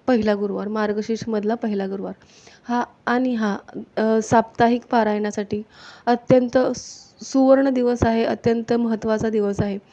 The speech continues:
जर आपल्याला साप्ताहिक पारायण सुरू करायचं असेल, तर सत्तावीस तारखेला गुरुवारी, सत्तावीस नोव्हेंबरला आपण हा पारायणाचा, पारायणाची सुरुवात करू शकतो. पारायणाची सुरुवात कशी करावी आणि पारायणाची सांगता कशी करावी,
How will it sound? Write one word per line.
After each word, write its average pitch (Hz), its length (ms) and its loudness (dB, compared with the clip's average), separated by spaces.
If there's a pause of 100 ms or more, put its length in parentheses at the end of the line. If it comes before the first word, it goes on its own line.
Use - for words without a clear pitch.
(380)
जर 254 180 4
आपल्याला 233 360 2
साप्ताहिक 220 580 0
पारायण 214 380 0
सुरू 233 260 -2
करायचं 214 400 0
असेल, 196 240 -4 (560)
तर 254 180 4 (140)
सत्तावीस 240 560 0
तारखेला 220 580 0 (500)
गुरुवारी, 240 680 4
सत्तावीस 226 500 0
नोव्हेंबरला 226 520 0
आपण 214 260 -4
हा 214 200 -4
पारायणाचा, 202 720 0 (500)
पारायणाची 226 460 4
सुरुवात 233 320 2 (120)
करू 196 140 -2
शकतो. 190 320 -10 (300)
पारायणाची 254 640 4
सुरुवात 233 420 -2 (120)
कशी 247 180 -6
करावी 214 380 0
आणि 226 240 -8
पारायणाची 220 560 -2
सांगता 220 440 -6
कशी 226 260 -8
करावी, 220 380 -6